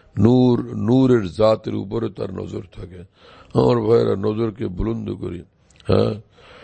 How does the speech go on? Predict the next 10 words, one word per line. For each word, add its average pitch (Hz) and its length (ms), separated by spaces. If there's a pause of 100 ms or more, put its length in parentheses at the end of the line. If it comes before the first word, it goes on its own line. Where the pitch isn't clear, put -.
(200)
হযরত 117 300
খ্বাজা 117 360
আজিজুল 110 300
হাসান 110 280
মুরজুব 104 400
রহমতুল্লাহ 101 540
আলাইহি 98 200
বলেন, 101 420
বলেন 104 340
যে, 101 260